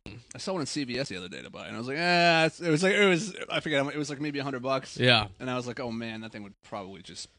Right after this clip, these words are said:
Speaker 1: break."
Speaker 2: The one I got was, like, f-, the, my first one was five hundred dollars, and that's, like, a starter drone.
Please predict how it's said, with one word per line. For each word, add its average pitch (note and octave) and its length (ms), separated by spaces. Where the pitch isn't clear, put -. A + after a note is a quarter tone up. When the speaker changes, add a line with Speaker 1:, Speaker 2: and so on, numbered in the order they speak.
Speaker 1:
break." F#2 420
Speaker 2:
The C#3+ 60
one E3+ 160
I E3+ 100
got D3 260
was, B2+ 140
like, B2 120
f-, - 280
the, B2+ 140
my B2 160
first E3 320
one E3+ 100
was A#2 140
five B2 280
hundred A2+ 180
dollars, G#2 260
and A#2 80
that's, B2+ 120
like, A2+ 100
a G2 40
starter A2+ 420
drone. A2+ 200